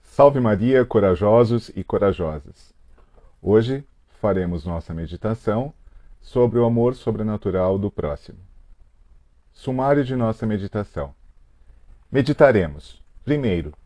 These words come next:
sobre a excelência do amor sobrenatural que devemos ao próximo. Segundo, sobre os sinais que nolo dão a conhecer. Tomaremos,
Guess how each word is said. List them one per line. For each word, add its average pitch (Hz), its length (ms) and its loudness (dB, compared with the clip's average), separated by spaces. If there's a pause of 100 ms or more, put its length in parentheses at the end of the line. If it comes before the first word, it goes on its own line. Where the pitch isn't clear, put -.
(160)
sobre 92 360 -2
a - 20 2
excelência 92 600 -4
do 87 80 -4
amor 85 260 -4
sobrenatural 85 840 -4
que 113 160 -8
devemos 104 460 -6
ao 104 100 -2
próximo. - 560 -6 (640)
Segundo, 110 680 -2 (260)
sobre 107 360 0
os 101 80 -4
sinais 101 520 -2
que - 140 -8
nolo 135 260 0
dão 107 220 2
a 104 40 -2
conhecer. 107 540 -6 (760)
Tomaremos, 101 800 0